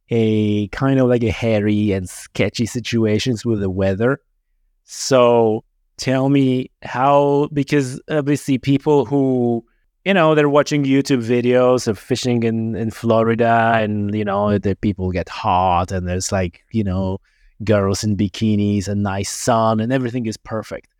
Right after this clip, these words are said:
But it's not always that perfect. So can you just lay it out to us? Like, what are the weather patterns and what are the,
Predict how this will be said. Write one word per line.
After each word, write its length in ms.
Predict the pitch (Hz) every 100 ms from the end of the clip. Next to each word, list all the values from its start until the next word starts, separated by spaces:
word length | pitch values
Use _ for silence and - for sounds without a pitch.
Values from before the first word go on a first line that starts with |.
| _ _ _
But 100 | 143
it's 140 | 185 175
not 180 | 233 233
always 420 | 240 214 156 113
that 260 | 123 117 -
perfect. 420 | 123 110 95 -
So 220 | 139 135 _ _
can 160 | - 202
you 60 | 285
just 180 | 240
lay 300 | 165 143 160
it 60 | 156
out 280 | 131 127 123
to 180 | 139 123
us? 160 | 117
Like, 140 | 120 120
what 240 | 156 196
are 200 | 196 175
the 140 | 151
weather 420 | 139 123 127 127 120
patterns 640 | 120 113 110 101 98 110
and 300 | 104 98 92
what 280 | 113 123 135
are 300 | - 127 127
the, 360 | 127 117 110